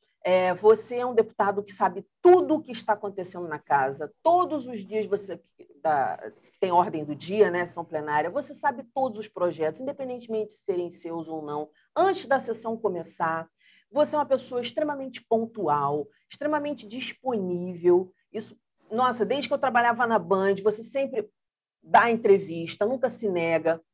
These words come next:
sempre muito, né, correto nas coisas. É, onde se aprendeu isso? Como você acha que você aprendeu a ser assim, uma pessoa pontual? Porque a gente sabe, por exemplo, uma coisa que falam de brasileiro, deixa tudo pra cima da hora, e não sei o quê. E você é uma pessoa que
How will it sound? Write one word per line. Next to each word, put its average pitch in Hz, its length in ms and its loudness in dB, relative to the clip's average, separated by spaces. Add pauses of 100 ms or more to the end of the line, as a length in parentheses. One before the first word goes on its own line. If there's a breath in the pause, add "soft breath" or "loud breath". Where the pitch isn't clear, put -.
(120)
sempre 302 240 -2
muito, 262 420 -4 (280)
né, 247 300 2
correto 208 840 0
nas 175 220 -6
coisas. 185 560 2 (400)
É, 262 380 2 (180)
onde 392 280 4
se 311 100 4
aprendeu 226 480 0
isso? 196 420 -6 (120)
Como 370 240 6
você 262 240 -6
acha 240 200 -4
que 220 80 -6
você 214 120 -6
aprendeu 208 320 4
a 208 60 4
ser 208 160 -4
assim, 202 360 -6
uma 170 140 -10
pessoa 175 280 -12
pontual? 170 540 2
Porque - 280 -8
a 330 40 -2
gente 330 180 -6
sabe, 277 200 0
por 277 80 -2
exemplo, 220 440 0
uma 202 140 0
coisa 233 160 0
que - 40 -12
falam 233 180 -2
de 233 80 -6
brasileiro, 202 500 4
deixa 254 260 2
tudo 311 200 -10
pra 277 160 -2
cima 277 260 -8
da 254 160 4
hora, 226 640 8
e 247 40 2
não 262 60 -6
sei 233 100 -10
o - 20 -16
quê. 262 100 -8 (280)
E 262 80 -10
você 320 240 -2
é 339 200 6
uma 466 140 0
pessoa 262 420 -4
que 240 60 -20